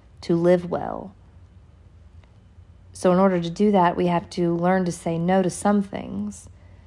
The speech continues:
so that we can say yes to more of the right things. We choose to be Lent people today because we are going to be Easter people forever. Today in churches all over the world, Christians will be reminded of the fact that we are sinners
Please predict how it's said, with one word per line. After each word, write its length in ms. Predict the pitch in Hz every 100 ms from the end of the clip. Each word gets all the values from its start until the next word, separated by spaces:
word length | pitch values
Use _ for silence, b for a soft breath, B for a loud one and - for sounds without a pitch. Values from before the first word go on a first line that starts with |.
| b b b
so 180 | - 185
that 140 | 175
we 100 | 180
can 160 | 175 175
say 160 | 165 170
yes 460 | 170 190 190 180
to 160 | - 180
more 240 | 170 170
of 100 | 165
the 120 | 156 165
right 280 | 175 196 -
things. 560 | - 50 - - - - - - - - - - - - - - - - - -
We 120 | -
choose 320 | 175 - 196 180
to 100 | 170
be 140 | 170
Lent 260 | 170 170 -
people 300 | 185 180 170
today 720 | 170 160 165 160 165 - - b b b b - - - -
because 320 | 180 175 170
we 120 | 165 170
are 80 |
going 420 | 165 170 170 170 170
to 100 | 160
be 120 | 170
Easter 520 | 170 - 175 - 180
people 380 | 175 180 180 -
forever. 640 | - - 180 175 196 190 - - - - - - - - - - - - - - - - - - - - - b b b b -
Today 260 | 175 175
in 80 | 175
churches 320 | 170 180 170
all 180 | 170 165
over 160 | 165 165
the 80 |
world, 440 | 165 165 165 165 175
Christians 400 | - - 175 170
will 80 | 165
be 120 | 165
reminded 440 | 165 165 165 160
of 80 | 160
the 80 | 156
fact 340 | - 165 160
that 180 | - -
we 160 | 180 170
are 140 | 165
sinners 640 | - 180 175 170 202 196